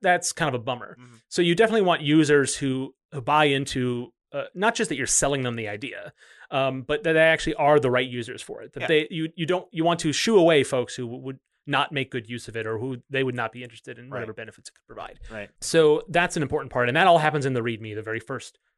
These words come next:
Speaker 1: impression that you get from folks.
Speaker 2: Cool.
Speaker 1: And because it's in Markdown,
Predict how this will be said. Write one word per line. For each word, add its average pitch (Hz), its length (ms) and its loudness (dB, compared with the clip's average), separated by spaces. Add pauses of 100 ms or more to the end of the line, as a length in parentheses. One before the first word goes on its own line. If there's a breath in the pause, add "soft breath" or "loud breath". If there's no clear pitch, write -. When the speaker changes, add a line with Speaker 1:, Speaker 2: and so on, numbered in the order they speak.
(100)
Speaker 1:
impression 123 380 -6
that 117 80 -16
you 117 80 -14
get 117 160 -10
from 131 120 -18
folks. - 320 -14 (160 loud breath)
Speaker 2:
Cool. 95 160 -16 (120)
Speaker 1:
And 147 240 0
because 208 260 0
it's 196 120 -4
in 151 100 -2
Markdown, 131 680 -2